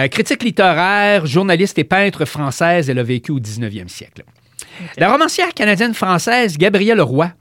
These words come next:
Speaker 2: Oui.
Speaker 1: elle est native de Québec. Vrai ou faux ?
Speaker 2: C'est-tu Québec ?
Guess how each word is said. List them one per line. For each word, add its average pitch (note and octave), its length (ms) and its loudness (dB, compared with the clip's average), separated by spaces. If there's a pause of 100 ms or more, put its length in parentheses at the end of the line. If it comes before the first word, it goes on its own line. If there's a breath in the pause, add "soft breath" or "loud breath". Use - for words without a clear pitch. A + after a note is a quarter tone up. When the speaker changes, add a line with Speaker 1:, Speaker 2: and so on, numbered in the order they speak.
(180)
Speaker 2:
Oui. G#3+ 140 -2
Speaker 1:
elle D#3 60 -2
est G#3 40 -2
native A3 260 -2
de F3 100 2
Québec. D3+ 640 -4 (220)
Vrai D3+ 220 -2
ou C#4 100 -2
faux ? - 320 -6 (2250 soft breath)
Speaker 2:
C'est-tu - 340 -18
Québec ? F#4 580 -20